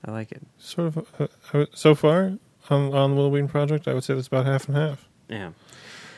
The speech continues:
Speaker 1: And, uh,
Speaker 2: I actually do watch almost all of these shows. Like, the only, like, there are, like, maybe one or two shows in this thing that I, that I don't watch, but they are shows that I did at some point watch.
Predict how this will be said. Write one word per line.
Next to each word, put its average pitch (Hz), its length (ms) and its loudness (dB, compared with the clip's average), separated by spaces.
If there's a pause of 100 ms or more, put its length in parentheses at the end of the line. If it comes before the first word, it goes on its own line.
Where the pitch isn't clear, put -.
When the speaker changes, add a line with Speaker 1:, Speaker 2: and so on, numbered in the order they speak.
(380)
Speaker 1:
And, 110 400 -4
uh, 107 340 0
Speaker 2:
I 101 100 -2
actually 180 200 4
do 139 220 6
watch 110 320 0
almost 113 360 -2
all 113 200 -2
of 107 60 -10
these 113 140 -8
shows. 131 720 -10 (1900)
Like, 127 100 0
the 135 160 4
only, 151 320 8
like, 135 220 2
there 135 140 2
are, 131 40 0
like, 123 160 0
maybe 127 340 2
one 123 280 2
or 120 80 -2
two 123 160 -6
shows 113 260 -4
in 110 100 -6
this 110 140 -8
thing 117 200 -4
that 117 100 -2
I, 107 220 -4
that 117 100 -8
I 107 80 -4
don't 113 260 -4
watch, - 480 -10 (400)
but 127 140 4
they 131 100 6
are 131 240 8
shows 127 300 2
that 117 120 -2
I 110 140 0
did 110 340 -4
at 110 140 -6
some 107 200 -8
point - 260 -8
watch. - 300 -14